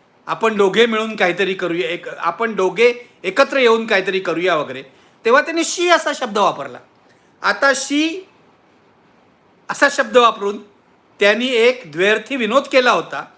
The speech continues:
की एकनाथ शिंदे यांच्या राजकारणाविषयी आणि त्यांच्या व्यक्तिमत्वाविषयी ते शी असा शब्द वापरत होते, हे राज ठाकरेंनाच विचारत, विचारावं लागेल. पण त्यांनी शी असा शब्द वापरला. तुम्ही भाषण जर, अ,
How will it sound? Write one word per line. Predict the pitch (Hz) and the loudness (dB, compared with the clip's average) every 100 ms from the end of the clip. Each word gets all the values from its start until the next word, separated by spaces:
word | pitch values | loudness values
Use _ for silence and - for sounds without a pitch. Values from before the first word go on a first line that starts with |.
| _ _ _ _ | _ _ _ _
की | - 247 392 403 - | -6 -2 -2 -6 -12
एकनाथ | 180 196 254 | -10 -2 -2
शिंदे | 247 247 233 240 | -2 -2 2 2
यांच्या | 226 214 220 | 2 0 2
राजकारणाविषयी | 190 185 226 226 233 202 - 165 165 _ _ _ | 2 0 -4 -2 -2 -2 -10 -12 -12 _ _ _
आणि | 165 175 | -10 -4
त्यांच्या | 220 | -2
व्यक्तिमत्वाविषयी | 190 180 247 240 240 208 156 175 170 - _ _ _ | -2 -4 -2 0 2 2 0 -4 -6 -10 _ _ _
ते | 208 202 | -2 -2
शी | - 262 | -4 2
असा | 247 240 220 | 2 2 -4
शब्द | 208 175 | -6 0
वापरत | 196 175 196 175 | 2 2 0 -6
होते, | 156 170 180 _ - | -6 -6 -12 _ -4
हे | 175 | 0
राज | 170 202 - | 2 2 -4
ठाकरेंनाच | 165 175 185 165 | -4 -4 -4 -6
विचारत, | 151 160 160 156 151 | -6 -6 -6 -10 -14
विचारावं | 151 151 147 156 | -14 -8 -8 -6
लागेल. | 143 120 107 _ - - _ _ | -8 -12 -18 _ -20 -20 _ _
पण | 208 233 | 0 0
त्यांनी | - 202 190 233 247 - - | 2 2 2 -2 -6 -12 -14
शी | - 233 | -6 2
असा | 233 - 220 | 2 2 -4
शब्द | 208 180 190 | -6 -4 0
वापरला. | 170 165 196 214 233 - - - | 2 0 -2 0 0 -2 -18 -4
तुम्ही | 190 214 | -2 2
भाषण | 180 165 214 220 | 2 0 -2 -6
जर, | 180 190 220 - _ _ _ _ _ _ - | 0 0 0 -6 _ _ _ _ _ _ -6
अ, | 147 156 | -2 0